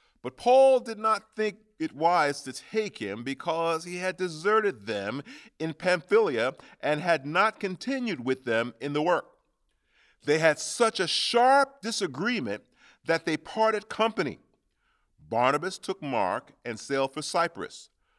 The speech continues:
but Paul chose Silas and left, commended by the believers to the grace of the Lord.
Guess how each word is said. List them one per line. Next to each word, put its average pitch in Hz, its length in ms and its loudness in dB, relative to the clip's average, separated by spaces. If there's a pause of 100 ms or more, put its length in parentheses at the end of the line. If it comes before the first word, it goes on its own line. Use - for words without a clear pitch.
(280)
but 110 220 -4
Paul 185 640 0 (220)
chose 123 320 -2
Silas 165 640 0 (140)
and 113 320 -4
left, 151 460 -2 (480)
commended 165 520 -2
by 175 160 0
the 165 140 -4
believers 151 400 -2
to - 160 -10
the 104 100 -8
grace 127 540 -4
of 160 100 -4
the 147 100 -4
Lord. 95 360 -4